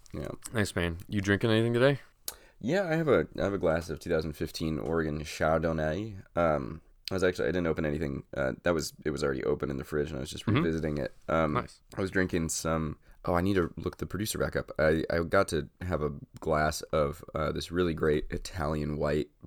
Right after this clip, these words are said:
Speaker 1: blend last night. I tried.
Speaker 2: Mm.
Speaker 1: Um, oh, it has a dragon on the label. Um,
Speaker 2: Sick. It's a
Speaker 1: yeah, yeah.
Speaker 2: badass wine with dragons and shit. It's made by, uh,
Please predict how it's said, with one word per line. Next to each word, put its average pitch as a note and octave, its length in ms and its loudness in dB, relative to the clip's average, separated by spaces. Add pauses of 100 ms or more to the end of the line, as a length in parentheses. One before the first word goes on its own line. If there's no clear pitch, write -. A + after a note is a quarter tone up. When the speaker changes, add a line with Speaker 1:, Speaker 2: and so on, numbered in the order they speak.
Speaker 1:
blend D#2+ 400 0
last - 320 -2
night. - 180 -6 (160)
I D#2 180 -8
tried. - 220 -14
Speaker 2:
Mm. D#3 300 -4 (260)
Speaker 1:
Um, - 300 -12 (680)
oh, F2 380 0
it - 140 0
has B2+ 120 2
a G2+ 60 2
dragon G#2+ 460 0
on G#2 140 0
the G2+ 80 0
label. G2+ 580 -2 (340)
Um, D#2 200 2
Speaker 2:
Sick. C#2+ 540 -4 (260)
It's A2+ 180 -2
a F#2 60 6
Speaker 1:
yeah, D#2+ 80 4
yeah. - 60 -6
Speaker 2:
badass G#2 840 6
wine - 500 -2 (220)
with A#2+ 260 -4
dragons E2+ 800 2 (420)
and G#2 160 -4
shit. - 360 -4 (120)
It's - 300 -10
made F#2+ 240 2
by, F2 360 2
uh, F2+ 300 -4